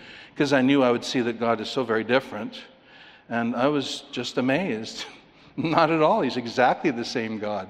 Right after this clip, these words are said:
Exactly the same God. He doesn't change. If in anything, the New Testament more intensely,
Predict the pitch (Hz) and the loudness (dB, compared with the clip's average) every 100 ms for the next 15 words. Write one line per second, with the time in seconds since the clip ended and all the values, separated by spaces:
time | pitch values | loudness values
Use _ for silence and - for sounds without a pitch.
0 | 113 131 120 - 151 151 135 107 113 127 | -10 -10 -6 2 2 2 -2 -6 -8 -8
1 | 120 135 160 262 120 127 156 170 147 151 | -6 -6 -8 -8 -2 -2 -2 -4 -6 -4
2 | 208 185 101 - - - - - 147 160 | -4 -6 -10 -16 -20 -20 -20 -2 0 4
3 | 143 143 208 147 127 127 139 139 139 - | 4 4 2 0 2 4 2 2 0 0
4 | 139 131 143 143 139 - 220 240 131 104 | -4 0 2 2 0 0 0 0 -4 -6